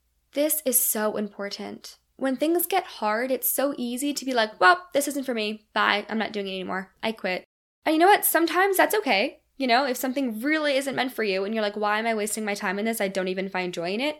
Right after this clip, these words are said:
Fine, leave it. Follow your joy. But if you're thinking of giving up in something that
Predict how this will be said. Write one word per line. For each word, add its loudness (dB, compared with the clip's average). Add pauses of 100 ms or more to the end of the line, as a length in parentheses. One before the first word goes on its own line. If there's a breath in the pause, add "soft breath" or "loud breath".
(160)
Fine, 2
leave 0
it. 0 (140)
Follow 2
your 0
joy. 0 (420)
But 6 (140)
if 0
you're 0
thinking 0 (100)
of -2
giving 4
up 4
in 2
something -2
that 0